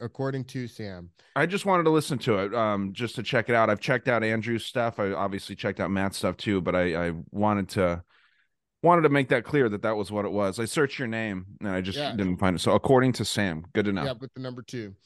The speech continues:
Speaker 2: Cool,
Speaker 1: You'll
Speaker 2: man.
Speaker 1: be able to find it. But,
Speaker 2: Sweet.
Speaker 1: uh, yeah, I just, I, I mean, the, I mean, all of these things, like the accusations of racism, the accusations of anti-Semitism, I mean, they're really, like, a-, again, they're just shields.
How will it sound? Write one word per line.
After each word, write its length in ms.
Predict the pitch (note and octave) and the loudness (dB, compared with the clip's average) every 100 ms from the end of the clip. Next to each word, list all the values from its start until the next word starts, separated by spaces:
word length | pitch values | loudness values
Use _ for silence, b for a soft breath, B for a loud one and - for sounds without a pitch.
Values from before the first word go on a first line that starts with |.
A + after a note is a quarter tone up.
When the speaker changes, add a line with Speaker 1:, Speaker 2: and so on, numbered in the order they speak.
| b b b b _ _ | b b b b _ _
Speaker 2:
Cool, 120 | G3 | -2
Speaker 1:
You'll 100 | A#2+ | 0
Speaker 2:
man. 80 | B2 | -2
Speaker 1:
be 100 | A#2+ | -4
able 160 | A2 G#2+ | -6 -8
to 60 | |
find 300 | G#2 G2+ F#2 | -12 -16 -16
it. 80 | E2+ _ _ _ _ _ _ _ _ _ - | -18 _ _ _ _ _ _ _ _ _ -6
But, 100 | D#3 | 2
Speaker 2:
Sweet. 280 | D#3+ G2 - | 4 4 0
Speaker 1:
uh, 280 | D3 C#3 C3 C#3 | -6 -6 -8 -4
yeah, 160 | E3 D#3 | -4 -2
I 180 | F3 A3 | -2 -2
just, 360 | A#3 F3+ - | -4 -6 -8
I, 120 | D#3+ D#3 D3+ | -8 -6 -4
I 40 | |
mean, 300 | D#3+ D3+ C#3 B2+ | -4 -4 -6 -6
the, 240 | F3+ F#3+ - | -6 -8 -8
I 80 | D3+ | -6
mean, 400 | D3+ C#3 C3 - _ _ - | -6 -8 -12 -20 _ _ -6
all 200 | E3 G#3+ | -2 -2
of 80 | G3 | -2
these 220 | F3 - | -6 -4
things, 460 | D3+ C#3 C3+ - | -4 -2 -4 -8
like 200 | C#3 C3 - - | -6 -6 -8 -8
the 220 | C3+ B2+ - - | -6 -6 -10 -10
accusations 760 | D3+ E3+ E3+ C#3 C#3 B2+ C#3 A#2 | -8 -6 -6 -4 -4 -4 -8 -10
of 100 | G#2 | -8
racism, 680 | B2+ C3 C3 C3+ A#2 B2+ A2+ | -4 -4 -4 -6 -6 -10 -10
the 120 | A#2 | -8
accusations 720 | C3+ C3+ C3 C3+ B2+ B2 A2 | -10 -10 -8 -8 -8 -12 -14
of 100 | A2 | -10
anti-Semitism, 1040 | B2 A#2+ B2 A2 B2 B2 A2 B2 A2+ B2+ A2 b b - | -10 -10 -12 -10 -10 -10 -10 -12 -10 -12 -14 b b -14
I 40 | |
mean, 240 | A#2+ C3 B2+ | -8 -8 -6
they're 120 | C#3+ | -6
really, 520 | C#3 D#3 F3 D#3+ C3+ - | -4 -4 -2 -4 -6 -8
like, 240 | C3 B2+ | -6 -6
a-, 140 | C#3 C3+ | -8 -10
again, 340 | B2 G#2+ C3 B2 | -10 -6 -6 -6
they're 120 | A#2+ | -8
just 340 | - D#3 D#3+ | -6 -4 -4
shields. 680 | - - C#3+ C#3+ C#3+ C#3+ | -6 -8 -4 -2 0 -2